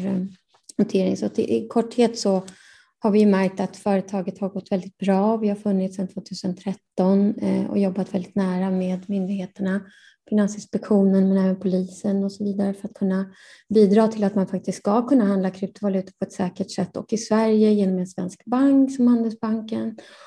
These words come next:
Och det har ju gjort att, att vi även har sett att det finns ett starkt intresse då för att kunna investera i vårt företag. Eh, därav, eh, vår emission, eh, som kommer att ligga på tretton komma fem kronor. Eh, och, eh, vi har även en,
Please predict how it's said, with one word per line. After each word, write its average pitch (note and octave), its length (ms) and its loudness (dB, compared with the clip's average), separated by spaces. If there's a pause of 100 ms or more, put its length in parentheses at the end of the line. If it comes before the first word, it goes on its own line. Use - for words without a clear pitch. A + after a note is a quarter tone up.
(340)
Och G#3+ 100 0
det A3+ 100 8
har A#3 120 6
ju A3+ 80 8
gjort G#3+ 280 2
att, G3+ 220 -2
att - 240 -6
vi G3+ 100 6
även F#3+ 260 0
har F3+ 60 -2
sett F#3+ 280 -6
att F#3+ 80 -4
det G#3 80 -8
finns F#3+ 240 -4
ett - 140 -8
starkt G#3 600 -4
intresse A3 580 -4
då G#3 200 -2
för - 160 -6
att F#3 80 -6
kunna G3 180 0
investera G3 720 0
i F#3+ 40 0
vårt G#3+ 180 -6
företag. - 560 -6 (680)
Eh, F#3+ 300 0
därav, F#3+ 480 -2
eh, F#3+ 280 -6
vår G#3 160 -6
emission, G3+ 720 -2 (160)
eh, G3+ 180 -4
som G#3 180 -10
kommer G#3 220 -4
att G#3 140 -8
ligga A3+ 200 0
på B3+ 180 -4
tretton B3 360 -6
komma A#3+ 220 -2
fem A#3+ 200 -2
kronor. A#3 560 0 (840)
Eh, G#3+ 320 4 (580)
och, G#3+ 340 -4
eh, G#3 160 6
vi G#3 120 4
har G3+ 160 2
även G3+ 380 0
en, G#3 260 -4